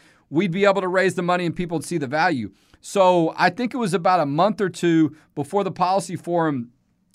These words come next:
we were probably halfway through it, and I was talking to a friend of ours, a supporter, and he said, "Look, why don't I just cover the, the cost for the whole policy forum?" I mean, I, I was floored. Okay, and I, and I've been doing this work for a long time,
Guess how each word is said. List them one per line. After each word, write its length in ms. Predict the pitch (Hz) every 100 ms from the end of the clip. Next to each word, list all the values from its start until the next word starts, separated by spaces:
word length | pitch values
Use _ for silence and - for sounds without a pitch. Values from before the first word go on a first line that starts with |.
| - -
we 180 | 151
were 300 | 165 156 131
probably 340 | 113 185 202 156
halfway 480 | 156 190 - 196 147
through 300 | 160 185 165
it, 160 | 127 _ _ -
and 100 | 151
I 60 |
was 120 | 160
talking 360 | 160 196 190 190
to 200 | 160 147
a 120 | 139 131
friend 300 | 170 196 185
of 100 | 160
ours, 280 | 151 143
a 60 | 135
supporter, 580 | 135 123 190 185 143 113 _ _ _ _ _
and 320 | 170 170 160
he 120 | 170
said, 340 | 175 208 170 135 _ _ _ _ _ _
"Look, 340 | - 226 214 _
why 160 | 131 196
don't 100 | 233
I 100 | 202
just 200 | 165 170
cover 300 | 190 170 156
the, 280 | 139 120 -
the 140 | 127 139
cost 240 | 180 175
for 100 | -
the 100 | 139
whole 180 | 160 151
policy 400 | - 156 143 110
forum?" 320 | - 101 - _ _ -
I 60 |
mean, 80 | -
I, 160 | 196 208 170 - 165
I 160 | 185 320
was 160 | 208
floored. 560 | - - 233 214 107 95 _ _
Okay, 300 | 143 175 180
and 80 | 175
I, 160 | 190 175
and 80 |
I've 140 | 214 262
been 100 | 226
doing 220 | 226 214
this 120 | 185
work 220 | 185 202
for 80 | 196
a 60 | 147
long 260 | 170 208
time, 460 | 196 196 185 170